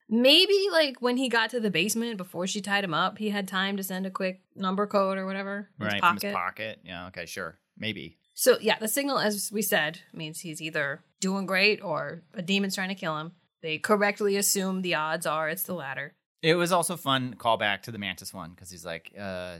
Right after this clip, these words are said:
Speaker 2: he's probably getting his head eaten off. <laughs>
Speaker 1: Yeah, Giles says something about that. They realize Buffy didn't take her phone with her. That's, like,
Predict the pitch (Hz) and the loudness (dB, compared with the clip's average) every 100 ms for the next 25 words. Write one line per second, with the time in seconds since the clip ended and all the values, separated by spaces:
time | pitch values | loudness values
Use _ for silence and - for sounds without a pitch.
0 | - - - 107 98 95 95 120 113 110 | -18 -18 -8 -6 -6 -8 -2 2 2 -2
1 | 101 98 95 - 135 - 180 - _ - | -8 -8 -8 -10 -10 -4 -4 -6 _ -2
2 | 190 147 190 - - 170 190 190 185 185 | 0 0 -4 -10 -6 -4 -4 -8 -10 -12
3 | 170 185 - - - - 165 _ _ _ | -14 -12 -12 -12 -14 -14 -14 _ _ _
4 | _ _ _ - 285 311 381 370 233 254 | _ _ _ 2 4 6 6 4 4 2
5 | 254 214 196 180 170 180 156 143 143 - | 4 4 2 0 -6 -8 -8 -10 -12 -14
6 | - - _ _ _ _ 247 311 - 403 | -14 -14 _ _ _ _ -4 0 0 0
7 | 339 | -2